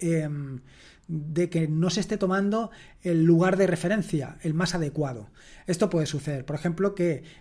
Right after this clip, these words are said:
eh, en Valencia se esté tomando, en lugar de, eh, la humedad relativa de la ciudad de Valencia, se esté tomando la del aeropuerto. No, no tengo claro, ¿eh? Que a lo mejor ese es lo que tú estás comentando. Tengo que, eh, hacer un estudio detallado de la api,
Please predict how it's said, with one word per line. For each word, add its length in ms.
eh, 320
en 140
Valencia 500
se 100
esté 160
tomando, 540
en 100
lugar 300
de, 460
eh, 160
la 340
humedad 280
relativa 420
de 80
la 80
ciudad 180
de 80
Valencia, 400
se 100
esté 140
tomando 320
la 100
del 140
aeropuerto. 560
No, 260
no 160
tengo 240
claro, 300
¿eh? 120
Que 120
a 20
lo 60
mejor 340
ese 680
es 80
lo 100
que 80
tú 80
estás 220
comentando. 560
Tengo 300
que, 340
eh, 160
hacer 640
un 200
estudio 440
detallado 400
de 120
la 120
api, 300